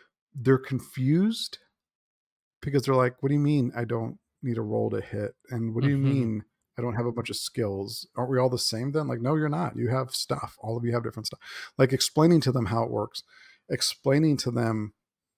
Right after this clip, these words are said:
Speaker 1: uh, the principles of O S R, watching them with that look of confusion because it's so weird. And there's always a point where it clicks.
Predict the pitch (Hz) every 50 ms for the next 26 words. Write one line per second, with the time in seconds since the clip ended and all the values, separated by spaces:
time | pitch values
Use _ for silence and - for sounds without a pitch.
0 | _ _ _ _ _ _ _ _ _ _ _ _ - 143 117 113 113 110 - -
1 | 147 139 135 135 - 131 110 113 107 107 110 113 107 - - 123 113 107 - -
2 | _ - 113 110 123 151 - - 202 175 151 147 139 131 127 127 127 - _ _
3 | _ _ _ _ _ - 131 123 147 131 131 120 139 131 - 143 - - - 120
4 | 117 - - 117 120 139 135 156 175 175 165 - 135 127 113 117 117 - - -
5 | 131 131 123 104 98 107 107 123 151 196 202 - _ _ _ _ _ _ _ _
6 | _ _ _ _ _ _ _ _ _ _ _ _ _ _ _ _ _ _ _ _
7 | 139 127 123 127 120 135 135 151 160 165 156 - - - 175 156 - 123 120 110
8 | 101 98 - - - - - 120 101 - - _ - - -